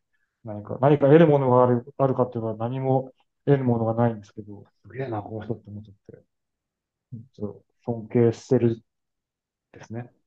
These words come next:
Speaker 2: うん、うん、うん。
Speaker 1: こういうのが、まあ、ストロング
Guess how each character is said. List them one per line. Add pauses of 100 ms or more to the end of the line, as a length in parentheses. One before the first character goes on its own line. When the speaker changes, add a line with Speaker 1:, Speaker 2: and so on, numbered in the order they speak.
(400)
Speaker 2:
う
ん、
う
ん、
う
ん。 (160)
Speaker 1:
こ
う
い
う (240)
の
が、
ま
あ、
ス
ト
ロ
ン
グ